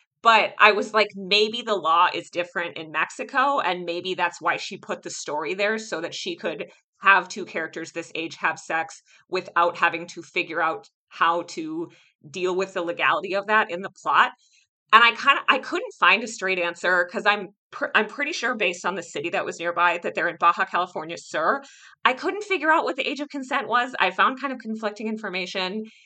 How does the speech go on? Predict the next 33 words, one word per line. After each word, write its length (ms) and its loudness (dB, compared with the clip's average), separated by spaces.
And 180 4
then 100 6
I 140 6
was 160 -4
like, 240 2
you 80 -2
know 180 2
what? 220 6
Why 160 6
am 260 4
I 20 0
trying 260 0
to 100 -14
defend 360 -6
this? 320 -4
Why 180 8
am 100 6
I 160 0
trying 240 0
to 80 -10
make 200 -6
this 180 -6
okay? 420 -4
A 80 2
fifteen-year-old 640 0
and 100 -4
a 40 -2
nineteen-year-old 540 0
having 220 0
sex 300 -4
is 160 -8
not 280 4
okay, 440 -4